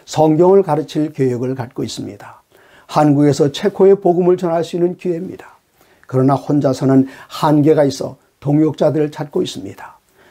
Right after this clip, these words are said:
동역자가 확보되면 한국에서 체코뿐만 아니라 미국, 프랑스, 영국 등의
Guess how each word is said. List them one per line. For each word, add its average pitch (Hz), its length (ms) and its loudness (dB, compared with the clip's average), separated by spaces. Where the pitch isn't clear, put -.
동역자가 160 560 2
확보되면 156 800 0
한국에서 156 720 0
체코뿐만 185 600 -2
아니라 170 380 2
미국, 165 520 2
프랑스, 175 560 -2
영국 151 400 0
등의 147 420 0